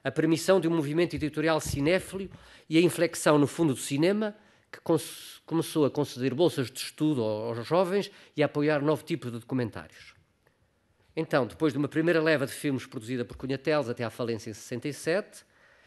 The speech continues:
o apelo dos cineastas nesse ano à Fundação Gulbenkian, eh, veio incentivar, eh, veio fazer com que a, a Fundação incentivasse e apoiasse, por um período experimental de três anos, um centro português de cinema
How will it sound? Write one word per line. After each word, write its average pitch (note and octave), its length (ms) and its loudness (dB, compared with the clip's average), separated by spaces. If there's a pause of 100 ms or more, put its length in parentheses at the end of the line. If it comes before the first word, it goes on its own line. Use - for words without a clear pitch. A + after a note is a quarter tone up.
(300)
o D#3 100 0
apelo G3+ 340 6
dos - 160 -6
cineastas B2+ 580 0
nesse D#3 320 -2
ano A#2 240 -2
à B2 80 -4
Fundação C#3+ 400 -2
Gulbenkian, G3 640 -2 (1200)
eh, B2 560 0 (440)
veio F3 340 6
incentivar, D3 720 2
eh, C3+ 420 -8
veio D3+ 200 0
fazer E3 240 -2
com E3 100 -6
que D#3+ 100 0
a, D3+ 40 4 (220)
a - 20 -6
Fundação C3 600 -2 (320)
incentivasse D#3 840 0
e - 20 2
apoiasse, C#3+ 720 0 (340)
por F#3 100 6
um F#3+ 60 8
período D#3 240 2
experimental B2+ 440 -2
de - 40 -20
três D3 300 -2
anos, F#3 320 2
um D#3+ 100 -2
centro F3 320 0
português C3+ 320 -6
de - 60 -8
cinema F3 500 -2